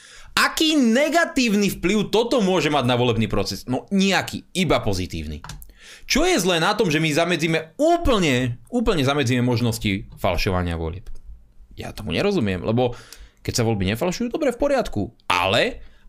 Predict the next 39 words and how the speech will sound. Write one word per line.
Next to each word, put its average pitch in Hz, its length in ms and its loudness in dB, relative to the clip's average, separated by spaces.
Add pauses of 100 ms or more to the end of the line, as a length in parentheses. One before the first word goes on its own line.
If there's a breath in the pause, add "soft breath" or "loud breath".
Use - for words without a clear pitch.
ak 190 160 -2
by 269 80 2
to - 80 0
niekoho, 202 400 0
čo 156 160 0
i 147 60 0
len 123 100 0
trochu 110 240 -4
napadlo, 127 480 0
aby 104 160 0
mal 98 160 0
niekto 104 320 -2
tendenciu 165 560 0
niečo 123 240 -2
také 104 160 -2
urobiť, 190 480 0
je - 160 -6
super, - 480 -4
ak 170 80 0
je 104 160 -2
tu 90 100 -8 (220)
nástroj, 185 560 -4 (320 soft breath)
ktorý 302 240 -2
zamedzí 107 400 0
takejto 85 400 -6
možnosti, 80 400 -8
alebo 269 240 2
ju 311 80 2
minimalizuje 269 800 0
na 220 160 0
úplné 214 560 0
nula 170 240 2
celá 147 240 0
nula 120 240 0
nula 104 320 0
jedna 90 160 -2
percentnú 90 640 -6
pravdepodobnosť. 92 880 -8 (480 loud breath)
Pretože 196 560 0